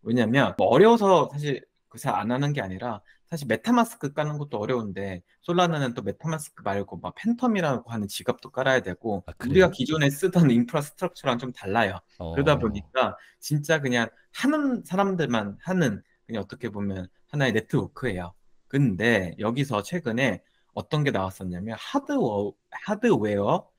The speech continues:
Speaker 1: 중심의 어떤 프로젝트들이 막 쏟아져 나오고 있습니다. 예를 들어서 핸드폰을 팔기 시작했어요. 최근에 이제 사가라고 하는
Speaker 2: 사가.
Speaker 1: 이제 솔라나 폰이라고 많이 들어보셨죠? 사람들이 핸드폰을 사게 되면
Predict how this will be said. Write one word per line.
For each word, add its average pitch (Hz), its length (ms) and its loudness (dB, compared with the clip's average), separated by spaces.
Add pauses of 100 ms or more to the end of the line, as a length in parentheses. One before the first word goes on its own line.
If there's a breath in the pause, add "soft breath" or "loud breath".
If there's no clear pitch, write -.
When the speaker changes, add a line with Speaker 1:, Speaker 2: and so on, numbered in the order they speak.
(140)
Speaker 1:
중심의 113 480 -2
어떤 101 180 -4
프로젝트들이 131 640 -4
막 92 120 -6
쏟아져 190 320 2
나오고 104 280 -2
있습니다. 92 500 -10
예를 117 200 4
들어서 95 520 -2 (320 soft breath)
핸드폰을 277 480 4
팔기 101 220 -2
시작했어요. 87 600 -10 (160)
최근에 175 380 4
이제 92 120 0
사가라고 208 600 4
하는 117 300 -2
Speaker 2:
사가. 135 320 0
Speaker 1:
이제 87 180 -4
솔라나 202 400 2
폰이라고 143 400 -2
많이 113 220 2
들어보셨죠? 104 800 -6 (160)
사람들이 123 680 0 (280)
핸드폰을 175 420 -2
사게 143 280 -2
되면 131 420 -4